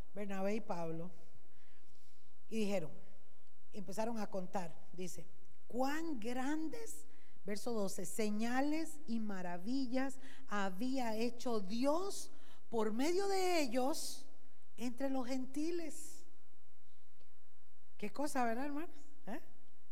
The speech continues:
Ahora los gentiles eran testimonio a los judíos. Y aún hoy nosotros seguimos siendo testimonio a muchos judíos. ¿Cuánto le dan gloria a Dios?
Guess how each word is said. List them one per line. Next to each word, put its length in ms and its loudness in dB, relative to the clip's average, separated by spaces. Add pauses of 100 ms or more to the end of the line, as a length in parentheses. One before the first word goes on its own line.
(600)
Ahora 400 2
los 160 4
gentiles 680 2
eran 280 -2
testimonio 580 -2
a 20 -2
los 120 0
judíos. 720 0 (760)
Y 160 0
aún 520 2
hoy 480 10 (120)
nosotros 720 2
seguimos 400 -2
siendo 360 0
testimonio 640 0
a 40 0
muchos 280 0
judíos. 560 2
¿Cuánto 300 0
le 80 2
dan 220 0
gloria 300 2
a 40 2
Dios? 480 0